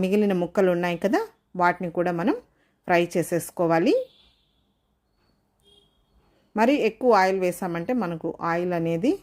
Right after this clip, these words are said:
వేస్ట్ అయిపోతుందండి. చాలకుంటే మళ్ళీ వేసేసుకోవచ్చు. ఇప్పుడు ఆ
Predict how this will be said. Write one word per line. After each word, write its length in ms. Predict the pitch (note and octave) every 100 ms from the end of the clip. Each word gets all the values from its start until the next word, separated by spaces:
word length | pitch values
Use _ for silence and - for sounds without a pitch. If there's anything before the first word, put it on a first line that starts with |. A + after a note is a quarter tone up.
| E3+
వేస్ట్ 260 | E3 - F3
అయిపోతుందండి. 580 | D#3 E3 - D#3+ E3 F4+ -
చాలకుంటే 500 | G#3 G#3 G#3 G#3 G4+ C4
మళ్ళీ 200 | F3 F#3+ D#3+
వేసేసుకోవచ్చు. 800 | D#3+ E3 - - D#3+ D#3 - G4 - _ _ _ _ -
ఇప్పుడు 180 | A3+
ఆ 20 | D4+